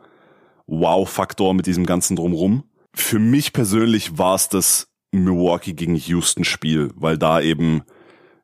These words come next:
diese Bilder entstanden sind, die ich gepostet habe von, von mir und Kevin Durant quasi, weil ich da auch in die Kabine durfte und, äh, mit Kevin Durant und Alperen Şengün sprechen durfte, weil einfach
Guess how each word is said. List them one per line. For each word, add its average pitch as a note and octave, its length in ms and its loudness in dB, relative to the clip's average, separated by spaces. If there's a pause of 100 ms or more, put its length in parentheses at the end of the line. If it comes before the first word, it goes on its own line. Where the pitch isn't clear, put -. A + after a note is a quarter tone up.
(120)
diese F#2+ 200 0
Bilder A#2 280 2
entstanden F#2 440 0
sind, F2 240 -2
die D#2 80 -2
ich D2+ 100 -6
gepostet - 480 -4
habe - 220 -2
von, D#2+ 340 0
von E2 200 -2
mir F2+ 200 4
und D2 120 0
Kevin E2+ 220 -2
Durant E2+ 360 2
quasi, D#2+ 480 0
weil F2+ 260 2
ich - 160 -8
da F2 400 2 (160)
auch B2 320 2
in A2 140 -2
die G#2 80 -4
Kabine F#2+ 400 2
durfte F2 480 0
und, D#2+ 380 -2
äh, D2 100 -2
mit E2 180 0
Kevin E2 220 -2
Durant E2 500 0 (560)
und F2+ 220 -2
Alperen F2 340 0
Şengün E2 580 2 (140)
sprechen E2 680 -2 (640)
durfte, F2+ 800 0
weil G#2 260 0
einfach A2 520 0